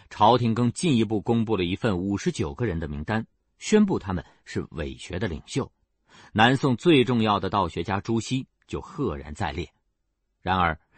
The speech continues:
这样的禁令也已经无法阻止道学的发展了。道学已经赢得了许多士大夫的心理支持，在民间也有着广泛的基础。道学的领袖朱熹一二零零年去世，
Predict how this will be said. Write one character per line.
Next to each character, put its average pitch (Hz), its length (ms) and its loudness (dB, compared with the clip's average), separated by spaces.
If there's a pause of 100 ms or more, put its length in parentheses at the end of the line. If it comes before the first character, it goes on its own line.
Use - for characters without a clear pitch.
(160)
这 165 180 4
样 120 160 4
的 113 80 0
禁 120 220 0
令 113 160 0
也 90 140 0
已 85 120 -2
经 95 240 -8
无 117 260 0
法 82 220 -4
阻 85 180 -6
止 - 140 -10
道 78 240 -2
学 80 140 -10
的 69 80 -12
发 90 220 -2
展 - 200 -12
了。 - 120 -20 (520)
道 175 240 4
学 131 220 0
已 98 140 -8
经 107 160 -4
赢 107 280 -4
得 123 120 -6
了 123 100 -4
许 76 360 -10
多 160 200 0
士 160 220 -6
大 101 180 -4
夫 - 160 -10
的 82 100 -8
心 160 260 -2
理 95 60 -2
支 87 220 -8
持， - 220 -18 (420)
在 104 160 -4
民 92 160 -2
间 127 260 0 (260)
也 - 120 -4
有 73 120 -6
着 92 140 -14
广 - 320 -10
泛 139 220 -4
的 - 60 -16
基 82 200 -10
础。 - 180 -16 (1400)
道 107 220 4
学 95 160 -4
的 98 100 0
领 82 180 -4
袖 98 160 -2
朱 104 180 -4
熹 113 280 -4 (220)
一 101 180 -2
二 90 200 2
零 80 180 -6
零 98 180 -2
年 71 140 -6
去 - 140 -12
世， - 220 -12